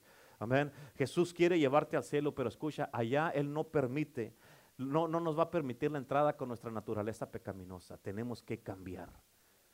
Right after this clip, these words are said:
Amén. Por eso la Biblia nos dice en Juan tres, versículo tres, ahí en tus notas, dice, "El que no naciere de nuevo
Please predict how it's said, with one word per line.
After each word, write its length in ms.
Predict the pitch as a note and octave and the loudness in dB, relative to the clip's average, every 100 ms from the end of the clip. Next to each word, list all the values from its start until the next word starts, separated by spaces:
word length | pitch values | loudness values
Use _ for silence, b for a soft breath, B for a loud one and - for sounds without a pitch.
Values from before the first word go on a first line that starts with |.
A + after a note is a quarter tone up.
| b - | b -6
Amén. 160 | B2 | -2
Por 160 | A#2+ C#3 | 2 2
eso 140 | D#3 | 4
la 100 | D3 | 4
Biblia 260 | C3+ D3+ D#3 | 4 4 4
nos 140 | B2+ | 4
dice 220 | C3 C#3 | -2 -4
en 60 | C3+ | -4
Juan 300 | - C#3 C#3+ | 2 4 4
tres, 240 | C3+ C#3 | 2 0
versículo 460 | B2+ A#2+ C3+ C3+ - | 0 -4 -4 -2 -2
tres, 220 | B2 B2+ | -2 -2
ahí 120 | B2 | -2
en 120 | C3 B2+ | -2 -6
tus 160 | A2+ | -8
notas, 260 | B2 C3+ A#2+ | -6 -2 -4
dice, 240 | A#2 A#2 | -4 -6
"El 200 | B2+ C3 | -4 -4
que 180 | - C#3 | 0 0
no 220 | B2 C#3+ | 0 -2
naciere 600 | F#3+ F3 - - D#3+ E3 | 0 -2 -2 -2 0 0
de 140 | D3+ B2 | 0 0
nuevo 460 | B2 D#3+ E3 G3 | 2 4 2 -2